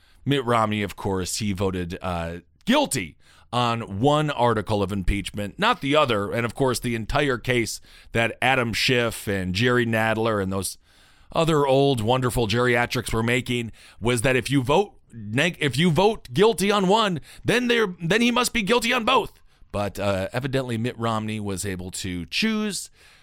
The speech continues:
uh, whichever one he wanted to vote guilty on, and then whichever one he wanted to vote acquit on, and that's what he did. So we'll talk a little bit about that. We're also gonna discuss what that means going forward for the Democratic Party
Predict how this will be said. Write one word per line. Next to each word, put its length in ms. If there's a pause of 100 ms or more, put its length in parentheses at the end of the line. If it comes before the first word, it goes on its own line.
(240)
uh, 160
whichever 580
one 240
he 140
wanted 340
to 400
vote 340
guilty 360
on, 300
and 220
then 180
whichever 340
one 160
he 80
wanted 320
to 120
vote 240 (400)
acquit 640
on, 440
and 300
that's 200
what 120
he 100
did. 260
So 100
we'll 140
talk 280
a 40
little 320
bit 160
about 380
that. 400 (260)
We're 200
also 200
gonna 200
discuss 520
what 280
that 180
means 260
going 360
forward 540
for 60
the 100
Democratic 560
Party 380